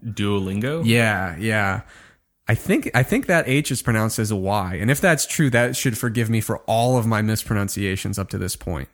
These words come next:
Speaker 2: on the show. Um, but anyway, so they had a study that came out looking at the back squat versus the hip thrust. There have been a lot of people commenting on it,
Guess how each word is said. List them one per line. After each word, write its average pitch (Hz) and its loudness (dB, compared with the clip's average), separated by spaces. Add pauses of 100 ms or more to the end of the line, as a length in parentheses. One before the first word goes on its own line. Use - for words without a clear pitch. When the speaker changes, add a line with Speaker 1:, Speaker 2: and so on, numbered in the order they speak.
Speaker 2:
on 92 -4
the 87 -4
show. - -8 (680)
Um, 120 4
but 151 2
anyway, 139 4
so 123 2
they 120 2
had 147 4
a 135 0
study 131 2
that 120 0
came 117 0
out 110 0
looking 110 -2
at 107 -2
the 104 -4
back 110 0
squat 107 0
versus 110 -4
the 92 -4
hip - -2
thrust. 120 -2 (460)
There 110 2
have 101 0
been 104 0
a 95 0
lot 123 0
of 117 -4
people 117 -2
commenting 110 0
on 98 0
it, 95 -2